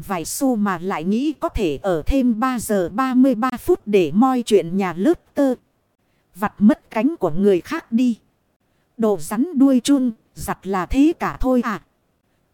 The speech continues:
Tôi đâu có thì giờ mà nghe họ chứ. Tôi đang làm việc công, tôi là người đại diện cho chính phủ hợp chủng quốc Hoa Kỳ.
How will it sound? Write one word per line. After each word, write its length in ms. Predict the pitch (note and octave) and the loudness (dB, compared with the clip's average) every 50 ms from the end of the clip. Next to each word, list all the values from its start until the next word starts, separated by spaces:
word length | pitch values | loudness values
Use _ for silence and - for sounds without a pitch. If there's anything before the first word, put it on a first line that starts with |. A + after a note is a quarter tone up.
| _ - | _ 2
Tôi 240 | C4 A#3+ A#3+ A#3 A3+ | 2 4 4 4 2
đâu 320 | G#3 C#4 C4+ C4 B3+ A#3 - | 0 0 0 0 0 -2 -4
có 100 | D#4+ F4+ | -6 -6
thì 260 | - - A3 G3+ F3+ | -2 0 0 0 0
giờ 320 | - - G#3 G#3 F#3 E3+ D#3 | -2 -4 -4 -4 -4 -2 -4
mà 200 | F#3 G3 F3+ D#3 | -4 -4 -4 -2
nghe 320 | G3+ A#3+ C4+ C4+ C4 B3+ - | 0 0 2 2 0 0 -2
họ 180 | G#3+ E3+ D#3 D#3 | -2 -4 -4 0
chứ. 260 | - D#4 D#4 E4 E4+ - _ _ _ _ _ _ _ _ _ _ _ _ _ _ _ - | 0 2 2 2 0 -6 _ _ _ _ _ _ _ _ _ _ _ _ _ _ _ 2
Tôi 240 | C4 B3 A#3+ A#3 A3 | 4 4 4 4 2
đang 320 | G#3+ C4+ C#4 B3+ B3+ A3 | 0 0 0 2 2 2
làm 320 | F#3+ G3+ G#3 F#3+ F3 E3 | 0 -2 -4 -4 -4 -6
việc 280 | D3 F#3 G#3+ G3+ - - | -2 2 2 2 2 4
công, 260 | - C#4+ C#4+ C#4 C4 | 2 2 4 2 0
tôi 240 | - - C4 B3 A#3+ | 2 2 2 2 2
là 240 | G3 G3 G3+ F3+ E3+ | 0 -2 -4 -4 -2
người 260 | G3 G3 G3+ G3 E3+ | 0 2 2 2 2
đại 240 | E3+ - - D#3 D#3 | 0 -2 -4 -4 -4
diện 300 | - - G#3+ D#3+ D3+ D#3 | 0 0 0 0 0 -2
cho 180 | - B3+ A#3+ | -4 -4 -2
chính 280 | - - C4 C4 F4 F#4 | 0 2 2 2 2 0
phủ 280 | - - A3+ F#3+ D#3 C3 | -2 2 2 2 2 2
hợp 220 | - G#3+ C#3 - _ - | -2 -4 -4 -4 _ -4
chủng 260 | A#3 F#3+ D#3 C#3 - | -2 -2 -2 -2 0
quốc 220 | - F4+ - - _ | 0 0 0 0 _
Hoa 300 | - - C#4 C#4+ C#4 C4+ | -8 -4 -2 -2 -2 0
Kỳ. 240 | - G3 F#3 F3 C#3+ | 2 2 2 2 -2